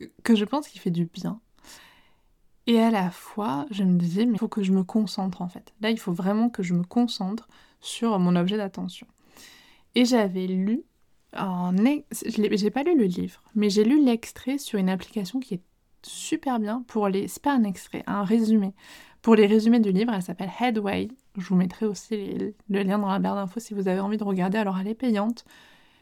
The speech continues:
Mais j'avais bénéficié, euh, c'était en début d'année, il y avait une grosse promo et ça m'est revenu à cinquante euros, l'équivalent de cinquante euros sur l'année. Donc je me suis dit, bon, pourquoi pas, pour essayer de voir, euh, quels sont les livres qui pouvaient vraiment m'intéresser ou pas.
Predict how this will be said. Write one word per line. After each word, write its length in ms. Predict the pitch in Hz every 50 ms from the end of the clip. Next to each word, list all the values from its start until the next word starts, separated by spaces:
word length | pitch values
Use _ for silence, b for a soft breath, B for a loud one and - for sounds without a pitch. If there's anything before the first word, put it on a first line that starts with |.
| b b - 220
Mais 100 | 233 226
j'avais 280 | 226 220 220 240 285
bénéficié, 840 | 269 269 240 226 226 220 220 - 226 214 - - - 269 269 262 247
euh, 80 | 220
c'était 220 | 180 - - - 196
en 80 | 185
début 320 | 180 180 208 214 226 269 254
d'année, 300 | 240 220 196 185 190 226
il 60 | 233
y 40 | 208
avait 160 | 190 175 170
une 180 | 170 170 180
grosse 300 | 175 190 220 277 285 -
promo 480 | _ - - - 226 208 208 220 254 277
et 100 | 240 190
ça 240 | 180 - - 196 190
m'est 260 | 185 190 190 190 190
revenu 520 | 180 190 190 185 180 196 208 226 247 262
à 200 | 226 190 185 185
cinquante 560 | 180 - - 226 240 240 - 269 262 240 - 240
euros, 360 | 226 208 208 214 233 247 247
l'équivalent 480 | 226 202 202 196 190 - 208 220 226
de 40 | 226
cinquante 380 | - 233 220 220 226 220 220 220
euros 180 | 220 226 240
sur 200 | - - 214 196
l'année. 320 | 185 202 202 180 208 254 b b b b b b b b b b b b b b
Donc 160 | 214 190 175
je 80 | 190 190
me 60 | 185
suis 180 | 180 - - 240
dit, 40 | 220
bon, 120 | 202 196
pourquoi 440 | 180 - 240 240 - - 208 190 180
pas, 320 | - - 240 254 269 269
pour 260 | 269 - - 208 196 196
essayer 280 | 202 185 - - 208
de 140 | 185 185 196
voir, 420 | 190 180 190 214 220 226 226 208
euh, 80 | 190 185
quels 200 | 180 - 190 180
sont 160 | - - 202
les 160 | 190 190 190
livres 420 | 185 202 226 240 240 220 196 190 185
qui 120 | 180 - -
pouvaient 240 | - - 196 190
vraiment 360 | 190 196 196 214 226 233 240 240
m'intéresser 680 | 233 233 226 214 190 - 220 208 208 185 - - 240
ou 100 | 226 202
pas. 220 | 190 - 226 247